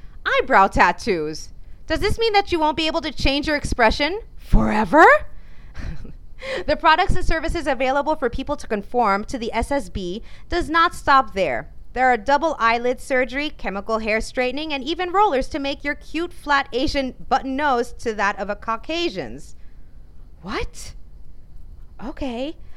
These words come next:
So I've managed to sound like an angry, very affected, dark-skinned frizzball. While I understand the standards of beauty are not exclusive to Singapore, I just wish Singa-, Singaporeans, as a multicultural, multi-ethnic nation,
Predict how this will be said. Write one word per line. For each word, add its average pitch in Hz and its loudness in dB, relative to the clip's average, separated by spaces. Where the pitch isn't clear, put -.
So 330 0
I've 330 4
managed 359 2
to 427 -2
sound 349 2
like 311 -2
an 277 -2
angry, 285 -2
very 330 2
affected, 302 -2
dark-skinned 302 0
frizzball. 180 0
While 277 4
I 302 4
understand 370 -2
the 302 -6
standards 302 -4
of 294 -4
beauty 262 -6
are 233 2
not 233 -2
exclusive 247 -6
to 349 -4
Singapore, 196 -4
I 226 -2
just 294 -2
wish 330 -2
Singa-, 320 -2
Singaporeans, 262 -2
as 214 2
a 226 2
multicultural, 247 -2
multi-ethnic 233 -6
nation, 262 -4